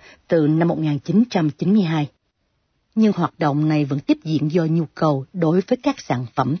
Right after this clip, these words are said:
từ mật gấu tăng cao. Mật bị lấy từ túi mật của gấu và bán trên thị trường chợ đen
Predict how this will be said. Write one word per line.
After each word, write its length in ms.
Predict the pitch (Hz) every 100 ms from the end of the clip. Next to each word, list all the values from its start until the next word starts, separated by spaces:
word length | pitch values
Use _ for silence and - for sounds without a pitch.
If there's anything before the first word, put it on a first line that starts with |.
| _
từ 280 | - 165 143 131
mật 180 | 143 -
gấu 280 | 160 151 143 -
tăng 140 | 147
cao. 300 | - 143 131 - _ _ _ _ _ _ _ _ _ _ _
Mật 160 | 208 269 -
bị 120 | 180
lấy 220 | 165 240 -
từ 240 | 180 156
túi 220 | - 214
mật 180 | 269 -
của 200 | - 135 143
gấu 240 | 175 180 277 _ _
và 300 | 180 156 143 143
bán 220 | 151 214 254
trên 240 | 196 170
thị 180 | 147 139
trường 260 | - 156 135
chợ 200 | - 131
đen 280 | 151 156